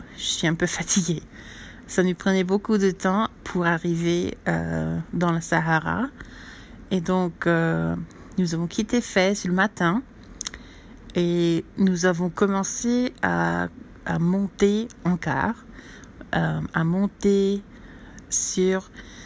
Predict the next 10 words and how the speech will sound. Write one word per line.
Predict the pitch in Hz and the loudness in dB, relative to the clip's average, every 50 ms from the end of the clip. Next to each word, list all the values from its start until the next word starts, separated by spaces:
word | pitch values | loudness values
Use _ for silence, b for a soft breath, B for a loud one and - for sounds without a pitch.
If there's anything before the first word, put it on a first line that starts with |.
| B B B B B B B - | B B B B B B B 0
les | 170 170 170 170 | 2 2 4 4
montagnes | 170 170 180 180 175 - 202 208 208 208 202 190 - - | 2 2 0 0 0 0 2 2 4 2 2 0 0 0
Atlas. | - 190 185 - 180 165 156 156 160 - - - - - - - - - - - | 0 0 2 4 4 4 4 2 0 0 0 2 0 0 -2 -6 -14 -16 -8 -2
Alors | - 170 165 165 165 165 170 - | 0 0 0 2 0 0 0 0
aujourd'hui, | 180 180 170 175 175 175 202 | 0 0 0 -2 -2 0 -2
c'était | 196 - - 175 - 180 175 | -2 -2 -4 -4 -2 0 0
les, | 170 180 175 175 - - | 2 2 0 0 -2 -2
les | 180 175 170 170 165 160 165 165 165 160 | 0 0 2 2 2 2 0 0 0 0
moyens | 165 170 180 196 196 185 180 175 190 226 - - - - | 2 2 2 2 2 2 0 0 -2 -2 -6 -8 -6 -2
Atlas, | - 170 160 - - 165 160 175 202 - - - - - | -2 -2 -2 -2 -4 -2 -2 -2 -2 -4 -4 -4 -6 -8